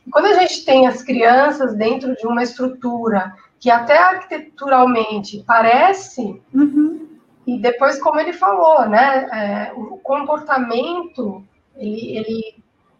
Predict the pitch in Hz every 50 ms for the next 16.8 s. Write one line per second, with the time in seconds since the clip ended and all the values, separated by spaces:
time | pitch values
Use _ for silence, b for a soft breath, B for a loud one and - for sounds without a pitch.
0 | _ - - 254 - 254 254 294 302 - - - 339 359 349 - 320 285 277 277
1 | 277 262 269 320 339 - - 294 262 254 254 254 254 - - - - - 254 247
2 | 240 240 208 190 - - - 254 233 226 233 226 220 B B B B B B -
3 | 254 220 214 208 208 196 196 202 208 - - - - - - - - - 240 233
4 | 233 285 320 302 294 - - 294 294 269 - - 277 247 247 262 262 - 285 285
5 | 339 339 - - - 202 214 226 226 240 269 285 302 277 262 254 247 240 - -
6 | 262 262 262 262 254 254 - 247 240 240 247 262 262 247 233 220 202 226 226 247
7 | 262 269 254 - - 208 226 220 226 233 240 247 233 233 - - - 233 220 214
8 | 208 202 208 202 214 247 262 - - 247 202 - - - - 220 214 - - -
9 | 254 269 330 330 - 202 202 190 _ _ _ _ _ _ _ _ _ _ _ _
10 | _ _ 220 226 220 226 247 - b b b b b _ - 277 254 302 - 302
11 | 294 302 339 339 381 392 370 330 302 302 302 277 240 202 196 202 214 240 302 330
12 | 359 339 254 240 233 - - 208 180 180 190 196 202 208 226 254 254 254 220 208
13 | 214 226 254 269 254 - 262 254 226 208 196 202 196 - 214 190 202 226 214 214
14 | 196 208 220 240 254 - _ - 226 240 262 247 233 220 214 208 196 - 208 196
15 | 196 - 202 196 185 175 175 180 175 185 214 254 302 277 240 208 208 202 202 202
16 | 202 202 190 185 175 - 214 220 233 285 320 311 277 226 - -